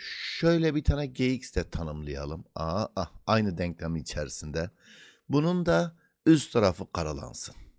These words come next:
Bakın. F X'ten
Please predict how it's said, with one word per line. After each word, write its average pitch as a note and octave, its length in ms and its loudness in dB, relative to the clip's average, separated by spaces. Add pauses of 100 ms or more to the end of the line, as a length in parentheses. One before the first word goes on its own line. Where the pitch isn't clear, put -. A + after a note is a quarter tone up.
(1600)
Bakın. G2+ 240 -10 (760)
F G2+ 260 0
X'ten F2 460 -4